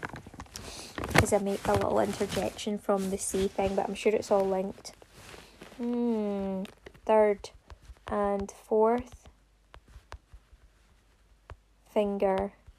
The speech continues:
held to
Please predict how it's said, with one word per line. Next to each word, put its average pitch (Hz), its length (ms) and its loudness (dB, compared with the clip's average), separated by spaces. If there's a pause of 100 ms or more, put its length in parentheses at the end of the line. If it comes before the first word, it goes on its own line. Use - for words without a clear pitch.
(600)
held 202 640 0 (3000)
to 196 540 2